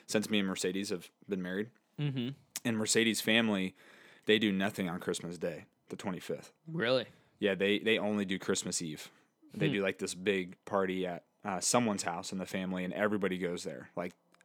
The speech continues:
Speaker 1: aunts, uncles, cousins, grandparents, both sides of the family, everybody goes. And they do, I mean, they start it really late. Like, they, they go all night long. Like, at midnight, they open gifts.
Speaker 2: Dang.
Speaker 1: So,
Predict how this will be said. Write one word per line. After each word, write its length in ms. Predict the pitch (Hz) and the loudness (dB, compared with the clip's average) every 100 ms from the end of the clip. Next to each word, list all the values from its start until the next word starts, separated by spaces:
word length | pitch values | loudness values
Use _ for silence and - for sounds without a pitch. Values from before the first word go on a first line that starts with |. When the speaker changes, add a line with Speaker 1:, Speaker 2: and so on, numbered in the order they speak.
| - | -4
Speaker 1:
aunts, 300 | 107 101 - | 0 0 -2
uncles, 320 | 104 101 98 | -4 -2 -4
cousins, 440 | - 101 92 92 - | 0 -2 0 -6 -4
grandparents, 760 | 101 98 - 95 90 92 - - | -2 0 0 -2 -2 -6 -12 2
both 200 | 101 101 | 4 4
sides 300 | 104 90 87 | 2 0 -2
of 20 | |
the 60 | 92 | -4
family, 420 | 90 90 90 82 | -4 -4 -6 0
everybody 400 | 104 110 95 87 | 2 2 0 -2
goes. 340 | 87 82 82 - - - - - - - | -2 -4 -6 -14 -20 -20 -20 -20 -14 0
And 500 | 101 98 92 87 - | 2 2 -2 -4 -8
they 140 | 101 98 | -2 0
do, 480 | 95 95 90 87 - - | 0 -2 -2 -4 -8 -6
I 60 | 104 | -4
mean, 180 | 95 | 2
they 120 | 95 104 | 4 4
start 360 | - 101 101 | 4 4 4
it 160 | 87 - | 2 -2
really 280 | 101 104 85 | 0 0 0
late. 320 | 82 85 76 - _ - | -2 -4 -6 -16 _ -8
Like, 200 | 85 - | -6 -2
they, 240 | 92 92 98 | -2 -2 -2
they 160 | 104 | 0
go 160 | 107 95 | 2 2
all 140 | 90 | 2
night 200 | 87 82 | 0 -6
long. 300 | 80 82 - - _ | -6 -10 -12 -20 _
Like, 200 | 87 80 - | -6 -6 -4
at 180 | 104 113 | 2 2
midnight, 480 | 107 107 110 98 92 | 4 4 4 0 0
they 180 | 90 90 | -2 -2
open 260 | 92 80 | -2 -6
gifts. 400 | 87 - - - - _ _ | -8 -10 -8 -10 -10 _ _
Speaker 2:
Dang. 320 | 120 113 107 - | -2 -2 -4 -14
Speaker 1:
So, 380 | - - 101 90 | 0 4 4 2